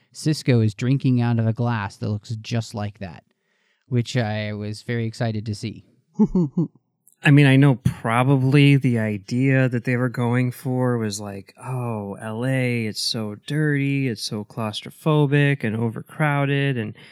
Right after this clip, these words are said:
Speaker 3: who would wanna be here?" And then in the theatrical version, they have the whole thing where they're out in the, the, the shining, you know, land with the open country or whatever. But,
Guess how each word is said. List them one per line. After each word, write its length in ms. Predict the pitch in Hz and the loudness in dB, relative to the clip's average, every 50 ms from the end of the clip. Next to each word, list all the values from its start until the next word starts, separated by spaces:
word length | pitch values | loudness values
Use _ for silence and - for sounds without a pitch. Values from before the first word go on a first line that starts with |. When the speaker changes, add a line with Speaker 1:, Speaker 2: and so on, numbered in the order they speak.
| - - - _ - | -20 -20 -20 _ -2
Speaker 3:
who 140 | - 143 139 | 0 0 2
would 240 | 135 123 120 123 131 | 2 0 -2 -2 0
wanna 280 | 131 127 123 113 107 | 0 0 2 0 -2
be 260 | 113 - 165 160 156 | -2 0 2 4 4
here?" 220 | 147 151 151 147 135 | 4 6 6 6 6
And 120 | 123 123 | 6 6
then 120 | 123 120 117 | 6 6 6
in 140 | 113 113 | 6 4
the 160 | 110 107 101 95 | 4 2 2 0
theatrical 680 | _ - 117 113 113 117 120 - - 120 - 117 110 104 | _ 0 0 2 4 2 2 0 -4 -8 -4 -4 -4 -2
version, 460 | 104 110 110 110 110 107 110 107 107 | 0 2 2 2 2 2 0 -2 0
they 120 | 104 101 | -2 -2
have 200 | 101 101 98 95 | -2 -2 -4 -4
the 80 | 98 95 | -6 -6
whole 160 | 98 95 95 | -6 -8 -8
thing 300 | 90 - 104 98 98 98 | -8 -8 -8 -8 -6 -6
where 120 | 98 95 | -8 -6
they're 180 | 95 98 95 95 | -6 -6 -6 -4
out 260 | 95 95 98 95 - | -4 -4 -6 -6 -6
in 140 | 98 98 95 | -8 -10 -8
the, 260 | 95 98 95 92 90 _ _ _ _ _ _ _ _ _ _ _ _ _ _ - | -8 -6 -8 -8 -10 _ _ _ _ _ _ _ _ _ _ _ _ _ _ -12
the, 140 | 95 92 - _ - | -12 -12 -12 _ -12
the 80 | - | -10
shining, 760 | - - - - 104 98 101 101 98 98 95 95 98 95 95 - | -8 -6 -4 -4 -2 -2 -2 -2 -2 -2 -2 -2 -4 -6 -6 -6
you 100 | - 120 | -6 -4
know, 180 | 104 101 98 95 | -2 -2 -2 -2
land 380 | 98 98 98 98 98 98 101 95 | -2 -2 0 0 0 -2 -4 -6
with 140 | 101 - | -8 -8
the 140 | - 104 98 | -6 -6 -4
open 280 | 98 101 - - 101 95 | -4 -6 -6 -8 -8 -8
country 380 | - - 113 110 - - 110 | -6 -6 -6 -6 -6 -6 -6
or 140 | 98 98 98 | -6 -6 -6
whatever. 340 | 101 101 104 104 101 104 101 | -4 -4 -4 -4 -4 -6 -8
But, 260 | 95 - 104 101 - | -8 -6 -6 -6 -6